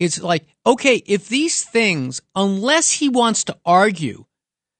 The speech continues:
that the tape recording that someone made of him flashing a private document is a journal or a diary,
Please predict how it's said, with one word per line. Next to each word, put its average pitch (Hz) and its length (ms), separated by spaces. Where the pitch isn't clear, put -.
that 180 280
the 156 100
tape - 580
recording 127 840
that 170 200
someone 226 540
made 202 320
of 160 160
him 214 180
flashing 214 600
a 151 80
private 190 540
document 156 680
is 175 220
a 147 140
journal 180 580
or 143 160
a 113 240
diary, 147 680